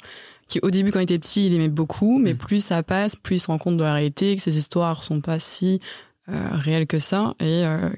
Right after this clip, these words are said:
Speaker 1: qu'il a, veut attirer l'attention de tout le monde à raconter, il prend, il prend la parole tout le temps, il coupe la parole. Enfin, c'est toujours, euh, son père en avant pour raconter ses histoires qu'il a entendues, euh, des centaines de fois. Et, euh, et il voulait, euh, son fils veut du vrai un peu avec son père et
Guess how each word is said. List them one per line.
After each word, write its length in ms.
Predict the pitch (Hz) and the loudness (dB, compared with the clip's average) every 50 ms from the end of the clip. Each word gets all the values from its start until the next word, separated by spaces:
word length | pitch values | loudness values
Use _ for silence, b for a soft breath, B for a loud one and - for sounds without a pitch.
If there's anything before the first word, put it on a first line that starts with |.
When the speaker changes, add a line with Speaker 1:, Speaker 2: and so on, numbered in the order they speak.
| 151 | -6
Speaker 1:
qu'il 140 | - - 160 | -6 -2 0
a, 100 | 156 151 | 0 0
veut 180 | 147 143 170 175 | 0 0 0 0
attirer 280 | 165 156 - 170 165 | 0 0 0 0 0
l'attention 300 | 160 147 - 151 - 170 | 0 0 0 0 0 0
de 40 | 165 | -2
tout 140 | 156 - 175 | 0 0 2
le 60 | 170 170 | 2 4
monde 160 | 175 190 185 | 4 2 2
à 80 | 160 | 2
raconter, 500 | 147 151 147 - 156 147 - 175 180 180 175 | 0 0 0 0 -2 0 0 2 2 2 2
il 60 | 151 | 0
prend, 240 | 139 - - 147 160 | 0 -2 -2 -2 -4
il 400 | - - - - - - - _ | -4 -6 -12 -18 -18 -20 -18 _
prend 120 | - - 160 | -4 -2 0
la 80 | 156 | 0
parole 200 | 143 151 156 151 | 0 0 0 0
tout 100 | 143 - | -2 -4
le 40 | - - | -6 -2
temps, 100 | 160 160 | 0 0
il 100 | 160 151 | 0 0
coupe 140 | - - - | -2 -6 -8
la 60 | 156 | -8
parole. 200 | - 170 160 151 | -4 -4 -4 -4
Enfin, 180 | 160 - - 160 | -4 -4 -4 -2
c'est 220 | - 156 156 151 | -2 0 -2 -2
toujours, 320 | 151 - 175 175 175 160 160 | -2 -2 -2 -2 0 0 0
euh, 200 | 165 160 160 160 | 0 0 0 0
son 180 | - 196 190 175 | 2 0 0 0
père 200 | 180 190 180 180 | 0 0 2 2
en 60 | 175 | 2
avant 260 | 165 165 160 185 196 | 2 2 2 0 0
pour 200 | 190 - - 175 | -2 -2 -2 -2
raconter 280 | 165 160 - 165 170 170 | -2 0 -2 -2 -2 -2
ses 80 | 156 156 | -2 -2
histoires 300 | 151 - - 151 165 - | -2 -2 -2 -4 -4 -2
qu'il 100 | - 156 | -4 -4
a 40 | 147 | -4
entendues, 380 | 147 - - 156 151 175 180 170 | -4 -4 -4 -2 -2 0 -2 -2
euh, 60 | 160 - B B B B B B _ - | -4 -8 B B B B B B _ -8
des 60 | 175 | -6
centaines 320 | - 170 165 185 185 180 | -4 -2 0 2 2 2
de 100 | 170 165 | 2 2
fois. 400 | 156 - - - 170 170 175 220 B B B B B B B B B B _ _ | 0 -2 -2 -2 -2 0 0 -2 B B B B B B B B B B _ _
Et, 320 | - 170 180 196 208 202 | 0 0 2 2 2 2
euh, 600 | 185 175 165 160 160 160 160 156 156 156 156 160 - - | 2 2 2 2 2 2 2 2 2 0 0 0 0 0
et 80 | 165 170 | 0 0
il 40 | |
voulait, 320 | 156 156 170 185 196 202 190 | 2 2 2 2 2 2 2
euh, 160 | 180 165 160 | 2 2 0
son 220 | 156 - 170 156 | 0 0 0 0
fils 240 | 147 - 214 208 196 170 | 0 0 0 0 0 2
veut 120 | 170 180 | 2 2
du 180 | 170 165 170 165 | 2 2 2 2
vrai 240 | 156 170 180 202 | 2 2 0 0
un 140 | 214 196 175 | 0 0 0
peu 100 | 156 180 | 0 0
avec 160 | 175 170 156 | 0 0 0
son 300 | 156 - 165 160 156 151 | -2 0 0 0 0 0
père 240 | 139 - 208 233 214 | 0 0 0 0 0
et 160 | 180 156 156 | 0 0 -2